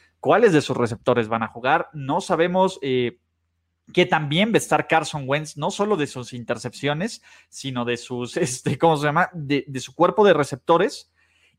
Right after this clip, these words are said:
Y si algo fuera del mal partido que tuvieron contra los Kansas City Chiefs han hecho bien los Ravens, ha sido exprimir la vida del rival, no darle oportunidad, presionar al quarterback. Patrick Quinn está jugando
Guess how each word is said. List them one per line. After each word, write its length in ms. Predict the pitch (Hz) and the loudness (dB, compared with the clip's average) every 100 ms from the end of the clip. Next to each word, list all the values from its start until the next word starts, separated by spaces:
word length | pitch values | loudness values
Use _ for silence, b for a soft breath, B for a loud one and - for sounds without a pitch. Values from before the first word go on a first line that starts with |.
| _ _ | _ _
Y 120 | 202 | -8
si 280 | 156 - 143 | -8 -4 2
algo 320 | 147 262 302 | 4 4 0
fuera 360 | 294 - 220 262 | -4 -2 0 2
del 180 | 202 143 | 0 0
mal 320 | 143 190 247 | 0 0 0
partido 440 | 196 165 202 196 | -4 -4 -6 -6
que 100 | 190 | -6
tuvieron 260 | - 156 160 | -4 -4 -4
contra 200 | 143 127 | -6 -10
los 140 | 120 | -10
Kansas 320 | - 160 147 143 | -10 -12 -12 -12
City 240 | 147 139 | -12 -10
Chiefs 380 | - 131 113 _ _ _ _ | -10 -10 -10 _ _ _ _
han 220 | 143 190 | 0 2
hecho 220 | 196 196 143 | 2 0 -2
bien 180 | 156 | 0
los 120 | 147 123 | 2 4
Ravens, 360 | 147 170 170 | 4 2 0
ha 40 | 143 | -2
sido 220 | 151 160 | 2 2
exprimir 640 | 175 - - 147 151 165 170 | 0 -6 -8 -6 -4 -4 -2
la 200 | 165 147 | 0 0
vida 440 | 135 135 151 143 | -2 -6 -2 0
del 180 | 123 113 | 0 -4
rival, 420 | 113 120 185 208 B B - | 0 0 0 -2 B B -4
no 200 | 139 151 | 2 4
darle 300 | 147 143 135 | 4 4 2
oportunidad, 680 | - 127 131 127 147 180 | 0 -4 -4 2 4 2
presionar 440 | - 139 - 135 151 | 0 -4 -4 -4 -4
al 100 | 131 | -2
quarterback. 420 | 143 123 156 - | -2 0 0 0
Patrick 300 | 165 151 143 | -2 0 -6
Quinn 180 | - 151 | -6 -6
está 260 | 139 - 147 | -4 -2 -2
jugando 680 | - 135 139 143 139 139 | -2 -2 -2 0 0 -2